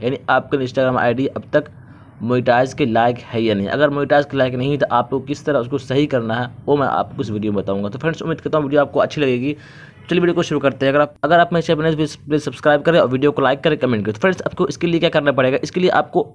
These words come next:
Instagram को ओपन करना है, ठीक है। इसको ओपन करते फ्रेंड्स, ये मेरा न्यू अकाउंट है, मैंने एक अकाउंट बनाया है न्यू, ठीक है। तो आपको इसमें चेक कैसे करना है, आपको अपने प्रोफाइल को क्लिक करना है। इसको क्लिक करना फ्रेंड्स, आपको क्या करना है, आपको जो प्रोफेशनल डैशबोर्ड है, ठीक है,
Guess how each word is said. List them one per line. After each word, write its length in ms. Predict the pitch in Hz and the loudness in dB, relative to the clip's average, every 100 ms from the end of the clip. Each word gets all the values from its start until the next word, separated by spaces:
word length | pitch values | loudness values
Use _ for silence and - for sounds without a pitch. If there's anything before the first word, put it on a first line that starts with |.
| _ - | _ 0
Instagram 440 | 151 156 143 147 | 0 2 2 2
को 140 | - - | 0 0
ओपन 280 | 127 127 123 | 2 2 2
करना 240 | 113 107 | 0 0
है, 60 | 110 | -2
ठीक 160 | 160 | -4
है। 100 | 220 - - - _ | -8 -10 -16 -20 _
इसको 220 | 151 151 190 | -6 0 2
ओपन 280 | 165 175 175 | 2 0 -2
करते 180 | 160 | -2
फ्रेंड्स, 240 | 160 170 147 | 0 0 2
ये 60 | |
मेरा 140 | 185 180 | 2 2
न्यू 180 | 151 175 | 2 2
अकाउंट 380 | 151 147 143 131 | 2 2 2 2
है, 60 | |
मैंने 200 | 151 170 | 0 2
एक 180 | 165 - - | 0 -2 -4
अकाउंट 280 | 135 156 151 | 0 2 2
बनाया 260 | 139 131 | 2 4
है 100 | 147 156 | 2 2
न्यू, 240 | 123 107 | 0 0
ठीक 180 | 104 185 | -2 0
है। 120 | 208 - _ _ _ - _ - | 0 -2 _ _ _ -20 _ 0
तो 60 | |
आपको 280 | 156 160 190 | 0 2 2
इसमें 200 | 175 185 | 0 -2
चेक 300 | - 196 202 | 0 0 0
कैसे 180 | 165 151 | 0 0
करना 260 | 143 131 139 | 0 2 2
है, 60 | |
आपको 300 | - 143 - | 2 0 0
अपने 120 | 165 156 | -2 0
प्रोफाइल 400 | 143 139 135 151 | 0 2 2 2
को 160 | 170 - _ _ _ _ _ _ _ _ _ _ _ _ _ - | -2 -6 _ _ _ _ _ _ _ _ _ _ _ _ _ -4
क्लिक 200 | 156 156 | -2 0
करना 280 | 135 120 135 | 2 2 0
है। 80 | 139 | -4
इसको 160 | - | -4
क्लिक 260 | 175 180 151 | -2 -2 -4
करना 180 | 165 165 | -6 -4
फ्रेंड्स, 240 | 170 170 - | -4 -4 0
आपको 260 | 147 151 | 0 0
क्या 120 | - 156 | -4 0
करना 220 | 147 135 | 0 -2
है, 80 | 135 | 0
आपको 340 | - 147 - 185 | 0 0 0 0
जो 120 | 180 - | 0 -2
प्रोफेशनल 560 | 151 147 156 - 180 151 | -4 -2 -2 -2 -6 -2
डैशबोर्ड 420 | 127 147 123 107 | 2 2 2 -2
है, 60 | 107 | 0
ठीक 160 | 190 | -2
है, 120 | 269 | -2